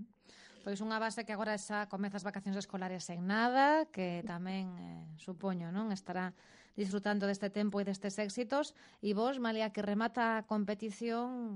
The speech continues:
non descansades, non? Tedes, eh, por diante un comezo de verán, eh, con moito traballo, porque un ano máis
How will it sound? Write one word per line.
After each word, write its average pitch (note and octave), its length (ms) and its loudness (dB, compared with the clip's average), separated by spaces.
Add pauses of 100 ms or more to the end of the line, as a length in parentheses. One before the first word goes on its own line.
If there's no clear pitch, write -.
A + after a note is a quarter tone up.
(160)
non G#3 160 0
descansades, G3+ 800 -2
non? B3+ 240 -2
Tedes, G#3+ 720 0
eh, F#3+ 80 -4
por G3+ 240 -2
diante G#3+ 480 -2
un G#3+ 160 -2
comezo G3+ 320 -2
de G3+ 80 -2
verán, G#3+ 400 -2
eh, G#3+ 80 -4
con G3 160 -2
moito G3+ 240 -2
traballo, G#3+ 480 -2
porque G#3+ 480 -6 (160)
un A3 160 0
ano G#3+ 160 0
máis G#3+ 400 -2